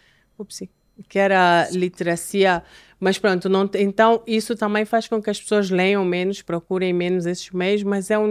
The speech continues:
nicho para algumas coisas, revistas de negócios, por exemplo, continuam a existir. E para nós ter, eh, ter essa representatividade, ser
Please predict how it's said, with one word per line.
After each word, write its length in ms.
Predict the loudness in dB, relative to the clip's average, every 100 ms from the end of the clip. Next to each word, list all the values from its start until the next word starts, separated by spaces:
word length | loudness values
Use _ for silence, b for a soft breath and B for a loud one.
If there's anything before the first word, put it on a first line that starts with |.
| 0
nicho 280 | 0 -2 -6
para 120 | -2
algumas 420 | -2 -2 -6 -8 -8
coisas, 320 | -6 -4 -6
revistas 580 | -8 -8 -8 -6 -6 -6
de 180 | -6 -6
negócios, 640 | -6 0 2 2 -2 -14
por 160 | -10 -8
exemplo, 420 | -4 -4 -6 -10 b b b
continuam 440 | -8 -4 -4 -2 -2
a 60 |
existir. 600 | -2 -4 -10 -4 -4 -4 b b b b b b -4
E 640 | 2 4 6 6 6 4
para 160 | 4 2
nós 400 | 4 4 2 -2
ter, 320 | 4 6 8
eh, 520 | 8 8 8 8 6 2 _ _ _
ter 180 | 8 10
essa 220 | 10 8 2
representatividade, 1120 | 0 -2 -2 -2 -2 -4 -2 0 0 -2 -12 _ _ _ -16
ser 520 | 4 6 8 6